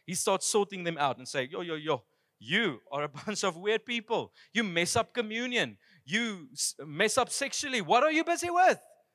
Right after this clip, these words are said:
But he addresses them as holy ones, as perfect ones in the sight of the Lord, because here's the fact, friends, Jesus believes in the church.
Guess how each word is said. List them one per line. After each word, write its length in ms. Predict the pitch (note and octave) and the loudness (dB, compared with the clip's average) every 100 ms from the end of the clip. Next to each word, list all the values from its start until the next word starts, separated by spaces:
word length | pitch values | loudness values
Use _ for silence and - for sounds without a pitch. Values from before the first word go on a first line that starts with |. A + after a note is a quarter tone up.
| _ _ _ _ | _ _ _ _
But 240 | - C#4 C4+ | 4 4 2
he 140 | B3+ | -2
addresses 640 | B3+ F3 G3+ D4+ - E4 - | -2 0 2 2 2 -4 0
them 240 | A3 A3 - | 0 0 0
as 180 | A3+ F#3 | 0 4
holy 320 | G3 D4+ F4 | 4 4 4
ones, 560 | E4+ D#4+ C3+ - - - _ - - | 6 4 2 -6 -10 -12 _ -6 0
as 180 | A#3+ - - | 2 0 0
perfect 480 | D#4 E4 - E4 B3 | 2 4 2 -2 2
ones 280 | B3 A#3 | 2 2
in 160 | C4 A#3 | -2 0
the 100 | G#3+ | 2
sight 380 | - D#4 C#4+ C4 | 2 4 4 4
of 140 | A#3 | -2
the 100 | G3+ | -2
Lord, 280 | A3 A#3 A3+ | 2 2 2
because 380 | A#3+ F#3+ C#4 F#3 | -2 -2 0 0
here's 260 | G#3+ C#4+ | 2 2
the 140 | G#3+ C4+ | 2 -4
fact, 360 | - C#4 B3 | 2 2 2
friends, 440 | - C4 C4 G3+ - - - _ | 0 4 4 4 -6 -16 -20 _
Jesus 640 | - A3+ E4+ C4+ G3 D3+ - | -2 2 4 4 2 0 0
believes 480 | F#3 F3 F#3+ F3 | 0 2 2 0
in 100 | D3+ | -4
the 120 | C#3 B2 | -6 -10
church. 500 | - F#2+ - - | -10 -14 -16 -20